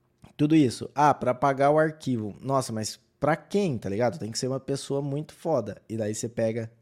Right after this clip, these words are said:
talvez pro Partido Democratas. Então, talvez essa conspiração vire duas conspirações, né? Porque uma é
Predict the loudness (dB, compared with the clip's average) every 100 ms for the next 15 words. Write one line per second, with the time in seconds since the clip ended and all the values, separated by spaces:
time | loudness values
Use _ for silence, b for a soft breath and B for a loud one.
0 | -8 -6 -6 -8 -10 -8 -8 -6 -6 -6
1 | -6 -8 -8 -10 -10 -12 -12 -18 -16 -8
2 | -4 0 0 0 0 -2 -6 -8 -4 -4
3 | -4 -4 -4 -6 _ _ _ _ _ _
4 | _ _ _ _ _ _ _ _ 0 4
5 | 4 2 2 2 0 -4 -10 -10 -10 -10
6 | -16 -16 -20 _ _ _ _ -8 -6 -6
7 | -8 -10 -8 -2 2 2 2 4 4 2
8 | -2